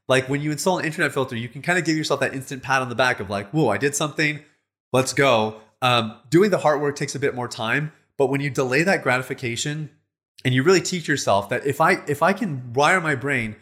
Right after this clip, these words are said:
to actually pay attention to the long run and really factor that into my decisions,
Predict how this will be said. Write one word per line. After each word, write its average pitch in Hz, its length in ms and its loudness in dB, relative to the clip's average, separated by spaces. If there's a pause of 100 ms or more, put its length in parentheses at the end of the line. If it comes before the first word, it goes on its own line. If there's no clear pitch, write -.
(280)
to - 180 0
actually 131 440 0
pay 151 220 0
attention 156 400 -2
to 139 80 -6
the 120 120 -4
long 107 320 -4
run 135 180 0
and 113 160 -6
really 127 160 -6
factor 120 360 -2
that 113 120 0
into 110 160 -4
my 104 120 -4
decisions, 113 580 -6